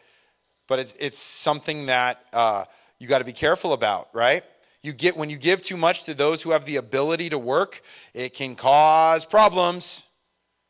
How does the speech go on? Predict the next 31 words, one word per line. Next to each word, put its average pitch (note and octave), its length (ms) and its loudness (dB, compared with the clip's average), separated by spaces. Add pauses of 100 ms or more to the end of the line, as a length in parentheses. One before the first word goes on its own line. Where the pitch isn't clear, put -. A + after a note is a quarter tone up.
(1120)
Can B2+ 160 -14
we B2 80 -14
see E3+ 220 -6
this G#3+ 400 2
in E3+ 120 -8
our F#3 140 0
lives G3+ 640 0 (180)
around F#3 300 -4
us? - 400 -8 (1200)
When B2 100 -16
you C3 120 -14
give F#3+ 460 -2 (220)
to E3 140 -12
somebody C#3+ 580 -2 (220)
when C#3+ 180 -6
they C#3+ 100 -6
should D#3+ 380 -4
be D#3+ 140 -8
working D3 800 -6 (960)
and B2+ 140 -16
give C#3+ 140 -6
them D3 120 -6
the C3+ 80 -8
free D3 220 -10
pass, C#3 320 2
it - 80 -14
causes B2 400 -4 (100)
all C#3 240 2
kinds C#3 240 -8
of C3 100 -10
problems A2+ 460 -4